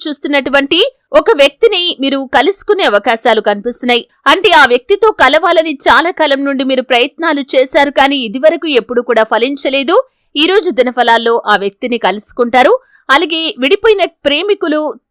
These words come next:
అనుకోకుండా తారసపడే అవకాశాలు కూడా కనిపిస్తున్నాయి. అంటే ఒకప్పుడు వారితో చాలా సఖ్యతగా ఉండేవారు, మీ ప్రేమ పెళ్లి వరకు తీసుకుని వెళ్ళాలి అనుకున్నారు, కానీ కొన్ని పరిస్థితుల కారణంగా వారిని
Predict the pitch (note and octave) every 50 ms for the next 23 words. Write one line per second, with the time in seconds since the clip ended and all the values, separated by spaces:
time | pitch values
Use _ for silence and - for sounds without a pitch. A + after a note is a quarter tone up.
0 | _ - A#3+ C4+ E4 G4+ - A#4 A4 - F#4+ D#4 D#4 D4 C4+ - B3+ F#3+ F#3 G#3
1 | A3+ - - A#3 A#3+ A#3 A3 A3+ G#3+ F#3 G3 G#3 - A3+ A3+ - - A#3+ A3 -
2 | - G#3+ G#3 G3+ G3 A3+ G#3+ G#3+ G#3 - A3+ - - - A#3 A#3 A3+ - _ _
3 | _ _ _ _ - C4+ D#4 D#4+ G#4+ D4 C4 - C#4+ C4+ - F4 D#4+ F#4+ C#4 B3+
4 | A#3 C4+ - B3+ A#3+ A#3+ - - A3 G#3 A3 A#3+ A#3+ A#3 - A#3+ - - - E4+
5 | D4+ - D4+ B3+ C#4+ C#4 C4 C4 B3+ C#4 C4 C#4 C4+ C4 C4 D4+ - _ _ _
6 | _ _ _ B3+ C#4+ D#4 D4+ - D4+ D4+ E4+ F#4 A4 A#4 D#4+ - D4 C4+ D#4+ F4
7 | G4 G#4 G4+ F4+ - F4+ - - C4 C#4+ D#4 - - - F#4 D#4+ C#4+ A3+ G#3 G#3+
8 | A#3+ C4 C#4+ D4 C#4 C4 B3+ C4 - D4+ C4+ C#4 C4+ C4 B3+ - C4 B3+ C4 C4
9 | B3 - D4+ D#4+ F4 F#4 F#4 F#4 D#4+ D#4 D4+ - _ - B3+ B3 D4+ D4 - E4
10 | C4+ - D4 C#4+ C#4 - C4 A3+ - C4 C4+ C4+ C4+ B3+ C4+ D4 B4 C5 - _
11 | _ _ _ _ - C4 C#4+ C#4+ D4